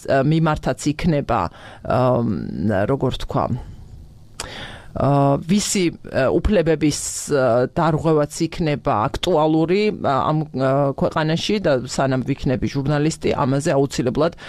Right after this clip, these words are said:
ვილაპარაკებ მეც და ჩემი კოლეგებიც და ჩემი სტუმრებიც, რადგან ვთვლი, რომ ეს არის უმნიშვნელოვანესი საკითხი და არც ერთი, კიდევ ერთხელ ვიტყვი, არც ერთი უმცირე, არც ერთი ნიშნით უმცირესობის უფლებები არ არის მათი იზოლ-, მათი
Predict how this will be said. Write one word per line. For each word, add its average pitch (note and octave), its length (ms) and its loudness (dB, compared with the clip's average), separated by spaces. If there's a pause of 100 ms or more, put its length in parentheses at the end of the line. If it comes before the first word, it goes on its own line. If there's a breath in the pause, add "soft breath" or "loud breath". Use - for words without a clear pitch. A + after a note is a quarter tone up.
(220 loud breath)
ვილაპარაკებ D3 580 0
მეც D3+ 200 0 (100)
და G#3 80 0
ჩემი C#3+ 320 -2
კოლეგებიც C3+ 580 0
და F3+ 140 0
ჩემი C#3+ 260 0
სტუმრებიც, C#3 600 -2
რადგან D3+ 320 0
ვთვლი, D3 260 2
რომ D#3+ 160 0
ეს C#3 160 -4
არის C#3+ 220 -2
უმნიშვნელოვანესი C3+ 920 0
საკითხი - 440 -2 (340 loud breath)
და A3 60 2 (120)
არც D#3+ 140 -2 (100)
ერთი, - 240 -4
კიდევ D#3+ 300 0
ერთხელ D#3+ 320 0
ვიტყვი, E3+ 200 -2 (120)
არც - 320 -2
ერთი E3 300 0 (340 loud breath)
უმცირე, D#3+ 480 2
არც D#3 200 -2 (120)
ერთი F#3 160 -2
ნიშნით D3+ 560 0
უმცირესობის C#3 800 0
უფლებები D3+ 560 2
არ C3+ 240 2
არის A#2+ 140 -2 (100)
მათი C3+ 300 0 (420 loud breath)
იზოლ-, D#3+ 400 2
მათი D#3+ 400 -2